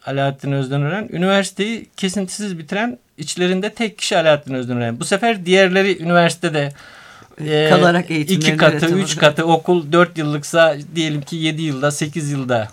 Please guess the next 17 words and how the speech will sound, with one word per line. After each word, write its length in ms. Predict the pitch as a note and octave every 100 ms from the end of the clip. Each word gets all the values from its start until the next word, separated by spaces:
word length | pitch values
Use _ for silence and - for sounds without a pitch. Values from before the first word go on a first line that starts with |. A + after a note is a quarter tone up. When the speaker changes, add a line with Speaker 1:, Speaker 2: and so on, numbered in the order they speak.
| _ _ C3+
Speaker 1:
bitiriyor, 460 | B2 B2+ B2 B2+
bazısı 480 | C#3+ D3+ C#3 C3+ D3+
on 180 | C#3+ D3+
yılda 400 | D3 C3+ A#2+ A#2
bitiriyor. 420 | A#2 B2 D3 A3 A3+ - - - - - -
Ee, 380 | C#3+ D3 D3+ C#3+
Alaaddin 380 | D#3 E3+ E3+ F3+
Özdönören 560 | F3 E3 F#3 G3+ A3+ E3
durumu 360 | E3+ G3+ B3+
üniversitede 760 | A3 F#3 F3 E3+ E3+ D#3+ C#3 A#2+ - _ _ _ -
telafi 460 | C#3+ C3+ C3+ C3
ediyor. 400 | C3+ B2+ F#3 A3+
Daha 200 | F3 E3
sonra 300 | E3+ F3 D#3+
da 280 | D3 D3 - _
öğretmenlik 920 | - D#3 D#3 D3 D#3 D3+ C#3+ - - _ _ _ _ -
yapıyor. 460 | A#2+ - C#3+ G3+